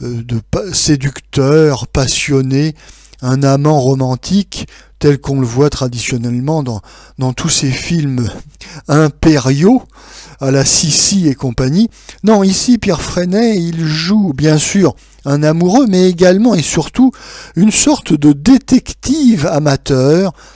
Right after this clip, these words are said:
puisque Pierre Freinet va découvrir que le grand-duc a été assassiné par son frère.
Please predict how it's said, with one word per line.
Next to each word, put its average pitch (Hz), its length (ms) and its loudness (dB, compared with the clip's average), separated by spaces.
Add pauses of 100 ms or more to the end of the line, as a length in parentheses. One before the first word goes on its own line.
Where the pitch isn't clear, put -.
(280)
puisque 156 380 -2
Pierre - 280 -4
Freinet 170 520 0 (540)
va 139 260 0
découvrir 185 1080 0
que 156 100 0
le 143 220 2
grand-duc 147 1000 0 (640)
a 131 160 0
été 135 280 -2
assassiné 143 840 0 (720)
par 139 160 -2
son 165 240 0
frère. 139 880 0